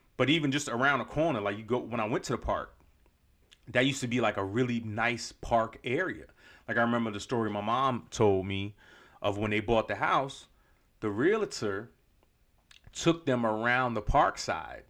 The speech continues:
so that they could see how nice that area was. And they came up on the back side of the park to the front. And, you know, she, the realtor tells,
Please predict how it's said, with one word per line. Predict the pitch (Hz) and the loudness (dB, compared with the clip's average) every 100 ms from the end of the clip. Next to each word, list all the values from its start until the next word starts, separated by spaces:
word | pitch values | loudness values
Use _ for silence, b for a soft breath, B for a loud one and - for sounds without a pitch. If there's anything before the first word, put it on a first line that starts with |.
| _ b b b b b | _ b b b b b
so | - 120 | -2 0
that | 113 | 2
they | 127 | 0
could | 127 | 0
see | - 147 139 | -4 -2 -2
how | 117 101 | 0 -2
nice | 104 117 147 139 | 0 -2 -2 -4
that | - 101 101 | -2 -2 -2
area | 110 104 98 95 | -4 -4 -4 -6
was. | 92 113 160 117 90 - - | -6 -4 -2 -4 -10 -18 -12
And | 107 | -8
they | 104 | -8
came | - 113 | -4 -4
up | 107 110 | -2 -4
on | 101 | -6
the | |
back | 98 104 - | -4 -4 -4
side | 107 | -6
of | 101 | -6
the | 101 | -6
park | 110 98 | -4 -6
to | - | -8
the | 98 | -18
front. | - 135 131 - b b b b b - | -6 -2 -2 -6 b b b b b -6
And, | 110 107 104 101 98 _ _ _ _ _ _ _ _ _ _ _ _ _ _ _ _ - | -4 -2 -4 -6 -12 _ _ _ _ _ _ _ _ _ _ _ _ _ _ _ _ -8
you | 123 | -4
know, | 110 101 98 | -2 -2 -4
she, | 101 - 113 107 104 - | -6 -6 -4 -6 -10 -8
the | 104 | 0
realtor | 120 117 117 110 | 4 4 4 0
tells, | 104 127 110 | 2 2 2